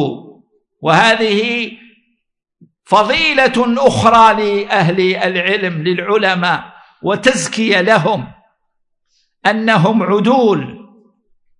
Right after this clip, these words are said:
والعدول جمع العدل، وهو من عرف بالثقة والتقوى والديانة.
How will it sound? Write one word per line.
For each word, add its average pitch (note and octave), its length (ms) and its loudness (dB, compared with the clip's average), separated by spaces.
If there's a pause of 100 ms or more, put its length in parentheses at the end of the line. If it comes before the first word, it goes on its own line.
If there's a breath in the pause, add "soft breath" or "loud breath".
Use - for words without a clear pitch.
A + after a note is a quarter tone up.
(720)
والعدول A#3 1000 0 (360)
جمع B3 680 0 (840)
العدل، G3+ 720 0 (1400)
وهو G3 440 4
من G3 200 0
عرف G#3 460 2 (880 loud breath)
بالثقة F#3 1400 0 (720)
والتقوى G#3+ 880 2
والديانة. A3+ 1080 2